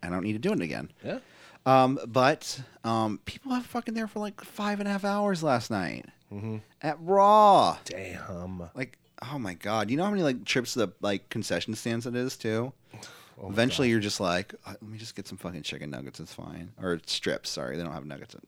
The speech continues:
Speaker 1: arenas.
Speaker 2: Yeah, yeah. That's like sta-, sticking around for two oh five Live and having energy.
Speaker 1: Well, you know what? We saw Angel Garza at two oh five
Speaker 2: We
Speaker 1: Live.
Speaker 2: did?
Speaker 1: That was pretty cool.
Speaker 2: And guess Humberto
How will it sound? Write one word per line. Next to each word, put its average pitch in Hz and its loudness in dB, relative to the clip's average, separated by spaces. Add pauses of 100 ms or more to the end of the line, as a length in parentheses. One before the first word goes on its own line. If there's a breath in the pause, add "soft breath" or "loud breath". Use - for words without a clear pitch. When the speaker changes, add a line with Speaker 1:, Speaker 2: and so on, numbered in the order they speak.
Speaker 1:
arenas. 71 -14 (420 soft breath)
Speaker 2:
Yeah, 120 2 (120)
yeah. 95 -2 (140)
That's 107 -4
like 120 0
sta-, - -4
sticking - -4
around 107 0
for 98 -6
two - -2
oh 98 0
five 98 -2
Live 92 -4
and 85 -10
having 95 -6
energy. 92 -12 (1080 loud breath)
Speaker 1:
Well, 247 -6
you 320 -4
know 269 -4
what? 247 -4 (920)
We 180 -8
saw 139 -2
Angel 107 -2
Garza 73 -8 (120)
at 82 -12
two 82 -6
oh 73 -4
five 73 -10
Speaker 2:
We 113 2
Speaker 1:
Live. 107 0
Speaker 2:
did? 175 0 (200)
Speaker 1:
That 110 0
was 101 -2
pretty - -14
cool. - -16 (160)
Speaker 2:
And 101 -2
guess 104 -4
Humberto 107 0